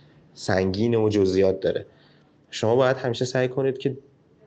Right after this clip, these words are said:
واقعاً کوچکترین کارهایی هم که دارید انجام می‌دید رو وارد قرارداد بکنید که مشتری بدونه داره برای چی پول می‌ده و اینجوری خیلی راحت‌تر می‌تونید اون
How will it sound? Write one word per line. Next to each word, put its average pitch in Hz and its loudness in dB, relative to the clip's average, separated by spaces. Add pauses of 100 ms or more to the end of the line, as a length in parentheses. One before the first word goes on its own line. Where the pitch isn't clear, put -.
(140)
واقعاً 104 4
کوچکترین 101 0
کارهایی 101 0
هم 117 2
که 98 -4
دارید 95 4
انجام 95 0
می‌دید 98 -2
رو 120 -2
وارد 101 4
قرارداد 101 0
بکنید 127 -2
که - -8
مشتری 120 -2 (760)
بدونه 120 4
داره 98 0 (340)
برای 98 4
چی - -2
پول 95 -4
می‌ده - -8 (420)
و 101 0
اینجوری 117 2
خیلی 151 0
راحت‌تر 127 2
می‌تونید 101 -2
اون 95 0